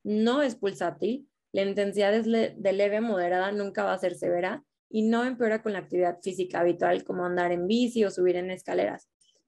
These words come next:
Entonces eso les, les puede ayudar un poquito. Si el niño deja de hacer sus actividades, probablemente es una cefalea moderada intensa y también que se empeora con las actividades. Entonces como un tip para ver si al niño le duele qué tanto y cómo le duele.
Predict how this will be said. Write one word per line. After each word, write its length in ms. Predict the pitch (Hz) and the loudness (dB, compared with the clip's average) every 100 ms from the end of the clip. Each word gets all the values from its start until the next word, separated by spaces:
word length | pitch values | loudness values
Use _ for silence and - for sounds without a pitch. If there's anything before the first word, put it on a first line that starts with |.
| _ | _
Entonces 520 | 208 214 214 220 233 | -4 0 2 2 0
eso 220 | 247 233 | 0 0
les, 200 | 269 254 - | 0 -2 -2
les 180 | 202 - | -2 2
puede 180 | 214 | 4
ayudar 180 | 214 190 | 4 4
un 100 | 185 | 0
poquito. 400 | 190 190 180 - | -4 -6 -6 -6
Si 140 | 185 202 | 0 2
el 80 | |
niño 260 | 208 214 226 | 2 4 4
deja 220 | 226 226 | 2 2
de 60 | 202 | 0
hacer 200 | 185 180 | 0 -4
sus 140 | 180 | -4
actividades, 720 | 180 - - 202 226 247 285 | -6 -4 0 4 4 4 2
probablemente 800 | 247 185 190 202 196 190 202 202 _ _ _ | 0 0 2 0 -4 -2 -4 -4 _ _ _
es 240 | 208 208 | -2 0
una 320 | 202 202 202 | 0 2 0
cefalea 480 | 214 180 175 180 180 | 0 -2 2 2 2
moderada 580 | 185 196 185 175 185 202 | 0 2 2 2 2 0
intensa 680 | 208 220 240 240 240 262 294 | -2 -2 -2 -2 -4 -6 -4
y 120 | 214 | -2
también 260 | 196 185 175 | 0 2 0
que 100 | - | 0
se 80 | 196 | -2
empeora 320 | 180 180 175 | 2 2 4
con 120 | 180 | 0
las 180 | 175 170 | -2 -4
actividades. 720 | 175 190 190 196 190 226 - _ _ _ _ | -6 0 2 4 4 4 -2 _ _ _ _
Entonces 320 | 196 185 180 | -6 -4 -4
como 180 | 180 202 | -2 -2
un 120 | 190 | 2
tip 180 | 180 180 | 2 4
para 180 | 190 185 | 6 6
ver 140 | 175 | 6
si 100 | 170 | 4
al 80 | 185 | 2
niño 220 | 180 180 | 2 2
le 120 | 180 180 | 2 4
duele 640 | 180 175 180 180 - _ | 4 4 2 -2 -8 _
qué 120 | - 190 | -12 -6
tanto 480 | 220 240 254 269 | -2 -2 0 2
y 140 | 269 233 | 2 -2
cómo 240 | 180 175 | -4 -2
le 160 | 175 170 | 0 0
duele. 280 | - 147 | -2 -4